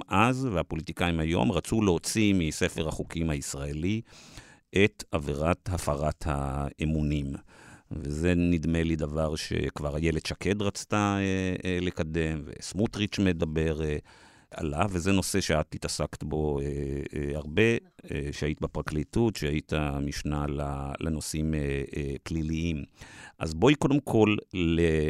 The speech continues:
למאזין שלנו שאינו משפטן, אה, ולא מכיר את זה, תסבירי לו מה זה עבירת, הפרת האמונים, אה, ואיך נראה העולם המשפטי,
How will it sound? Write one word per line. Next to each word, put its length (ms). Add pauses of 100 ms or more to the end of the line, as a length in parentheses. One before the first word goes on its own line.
למאזין 580
שלנו 400
שאינו 640 (200)
משפטן, 840 (320)
אה, 180 (100)
ולא 220
מכיר 420
את 80
זה, 100
תסבירי 580
לו 480
מה 180
זה 160
עבירת, 440
הפרת 540
האמונים, 640 (720)
אה, 400
ואיך 280
נראה 540
העולם 640
המשפטי, 960